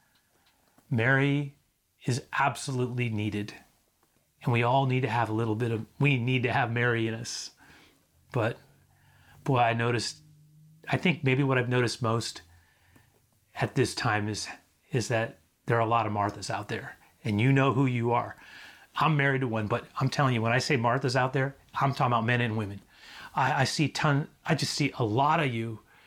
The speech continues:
who have the spirit of Martha in you, and you're just blessing everywhere. You are being, like we were told in Romans twelve, uh, just, you know, creative and inventive in hospitality. I just see it everywhere. And, you know, some of you <laughs> have given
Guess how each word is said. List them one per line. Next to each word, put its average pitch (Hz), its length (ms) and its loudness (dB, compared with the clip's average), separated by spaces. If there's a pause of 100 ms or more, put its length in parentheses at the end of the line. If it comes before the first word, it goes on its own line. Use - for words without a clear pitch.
(220)
who - 100 0
have 123 60 -2
the 123 60 -4
spirit 135 300 2
of 127 80 0
Martha 131 320 2
in 113 180 -2
you, 110 140 0
and 110 100 2
you're 113 100 2
just 135 220 -2
blessing 117 420 0
everywhere. 107 360 -4
You 143 220 4
are 131 120 0
being, 120 380 0 (340)
like - 140 -6
we 135 100 4
were 110 80 2
told 127 240 0
in 110 120 -2
Romans 110 260 -2
twelve, 107 380 -4 (440)
uh, 131 240 -8
just, - 280 -4 (100)
you 135 120 2
know, 120 180 -2 (120)
creative 127 360 4
and 110 120 0
inventive 107 580 -2
in 101 100 -4
hospitality. 110 800 -6 (180)
I 151 80 0
just 120 200 -2
see 185 200 -2
it 135 120 -2
everywhere. 143 500 2 (540)
And, 123 440 0 (200)
you 139 80 0
know, 127 100 2
some 143 180 0
of 131 120 0
you 139 340 4 (320)
<laughs> - 280 -12
have - 840 0
given 127 400 2